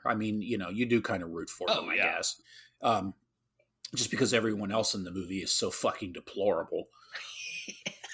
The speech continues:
Speaker 2: It's amazing.
Speaker 1: <laughs> He, he, Frank Henenlotter, he, he, he's, he definitely has a sense of humor, and that's a big part of this film, even more so than the first.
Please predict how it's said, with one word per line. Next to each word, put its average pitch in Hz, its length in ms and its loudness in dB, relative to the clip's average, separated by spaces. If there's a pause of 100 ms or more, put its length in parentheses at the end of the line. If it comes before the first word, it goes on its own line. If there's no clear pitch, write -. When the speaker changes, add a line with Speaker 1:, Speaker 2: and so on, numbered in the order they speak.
(680)
Speaker 2:
It's - 140 -4
amazing. 139 720 2
Speaker 1:
<laughs> - 40 -20 (600)
He, 190 100 10 (180)
he, 196 200 6
Frank 220 260 2
Henenlotter, 120 640 6 (120)
he, - 160 -6 (360)
he, 170 200 2
he's, - 420 0
he 147 280 -6 (380)
definitely 170 420 2
has 127 200 4
a 117 40 0
sense 117 300 0
of - 80 -10
humor, 139 500 0
and 117 80 -2
that's 117 160 2
a 107 40 2
big 95 260 -4
part 104 220 0
of 87 100 -10
this 98 180 -2
film, 110 300 2
even 98 260 -2
more 95 160 0
so 95 240 -2
than 92 160 -6
the 82 80 -10
first. - 460 -2